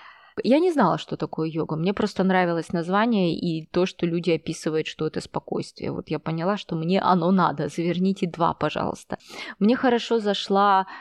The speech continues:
медитация для того, чтобы просто не сойти с ума и приходить домой спокойной, ам, без нервов.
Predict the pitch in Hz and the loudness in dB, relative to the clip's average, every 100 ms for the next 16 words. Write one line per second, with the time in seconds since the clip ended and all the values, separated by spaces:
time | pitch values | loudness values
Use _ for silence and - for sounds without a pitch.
0 | - 202 208 214 190 165 - - 147 156 | 0 2 4 4 2 2 0 -8 -6 -2
1 | 160 170 170 156 160 - 165 - 160 160 | -2 -2 -6 -6 -6 -6 -10 -6 -6 -6
2 | - 165 165 190 175 175 - 170 175 - | -6 -4 -4 0 0 0 -2 -4 -4 -2
3 | 190 196 277 359 240 196 - 190 196 170 | 0 2 2 2 2 0 0 0 0 0
4 | 180 185 180 - 185 - 214 262 285 185 | 0 2 -2 0 -2 2 4 4 4 -2
5 | 170 170 170 - 185 185 175 190 185 202 | -2 -2 -2 0 2 2 2 -2 2 2
6 | 185 156 156 | 2 -2 -4